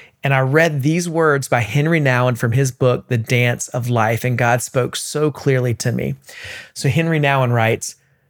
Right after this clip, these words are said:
"You're in a big room with a six-inch wide balance beam in the center. Now, the balance beam is only twelve inches off the fully carpeted floor, and most of us act as if we were blindfolded and trying to walk on that balance beam. We're afraid we'll fall off,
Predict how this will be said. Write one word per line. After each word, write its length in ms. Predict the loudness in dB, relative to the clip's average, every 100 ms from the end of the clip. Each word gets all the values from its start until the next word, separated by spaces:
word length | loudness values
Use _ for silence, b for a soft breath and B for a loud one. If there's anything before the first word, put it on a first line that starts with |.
| _ -4
"You're 160 | 0
in 60 | 2
a 60 | 2
big 320 | 2 2 4
room 440 | 2 4 4 2
with 140 | 0 -2
a 60 |
six-inch 720 | -6 -4 -4 -4 -2 -4 -2
wide 340 | 0 2 0 0
balance 420 | 2 2 0 -2
beam 360 | 0 2 2 0
in 140 | -2
the 60 | -2
center. 520 | -4 -4 -2 -4 -6 B B B -4
Now, 80 | -2
the 100 | 0
balance 420 | 2 2 2 0
beam 280 | -2 0 0
is 100 | 0
only 220 | 0 -2
twelve 340 | 0 0 0 0
inches 440 | -2 0 0 0
off 280 | 0 0 0
the 80 | -6
fully 400 | -4 0 0 -2
carpeted 520 | 0 0 0 0 -2
floor, 480 | -2 -2 0 0 -4 B B B B B -4
and 140 | 2
most 260 | 2 2 0
of 100 | -2
us 120 | 0
act 340 | 0 0 0
as 160 | 0 0
if 160 | 0
we 80 | 0
were 120 | 0
blindfolded 800 | 0 0 0 0 0 0 2 0
and 100 | 0
trying 400 | -2 0 0 0 -2
to 120 | -2
walk 400 | 0 2 2 0
on 100 | 0
that 220 | 0 0
balance 360 | 0 0 -4 -6
beam. 380 | -6 -6 -4
We're 140 | 0 0
afraid 520 | -2 -2 0 2 2
we'll 120 | -2
fall 360 | 0 0 2 2
off, 400 | 2 0 -4